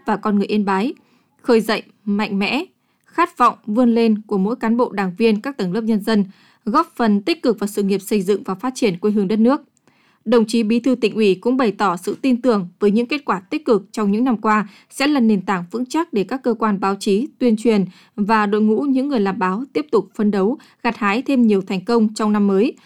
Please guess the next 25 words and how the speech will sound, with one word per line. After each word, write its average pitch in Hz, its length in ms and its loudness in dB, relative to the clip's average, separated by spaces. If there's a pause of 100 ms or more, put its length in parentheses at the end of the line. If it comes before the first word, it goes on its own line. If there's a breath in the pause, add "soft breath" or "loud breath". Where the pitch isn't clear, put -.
(140)
luôn 269 180 0
đồng 233 160 2
hành 214 180 0
cùng 196 180 -2
cấp 185 140 -6
ủy, 202 260 2
chính 220 180 -4
quyền, 226 360 0
cơ 214 100 0
quan, 202 200 -2
đơn 196 160 0
vị, 214 260 0
các 233 160 -8
cấp 311 180 0 (360 loud breath)
trong 311 140 0
sự 277 140 -2
nghiệp 208 220 2
xây 240 200 0
dựng 208 200 0
tỉnh 185 160 -2
Yên 220 160 -4
Bái 196 340 -2
phát 294 160 -6
triển 202 220 -2
nhanh, 220 220 0